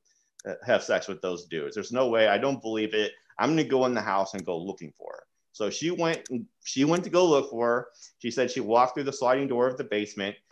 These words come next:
and then started walking up the stairs of the house.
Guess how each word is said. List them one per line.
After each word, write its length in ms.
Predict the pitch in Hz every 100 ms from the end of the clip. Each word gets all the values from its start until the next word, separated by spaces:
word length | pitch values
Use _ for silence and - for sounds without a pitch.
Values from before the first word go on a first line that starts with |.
| - - _ -
and 100 | 104
then 240 | 101 95 87
started 440 | - 117 123 117
walking 340 | 113 113 - 98
up 320 | 110 120 -
the 80 | -
stairs 480 | - - 131 131 127
of 140 | 123
the 60 | 143
house. 580 | 131 107 101 101 - -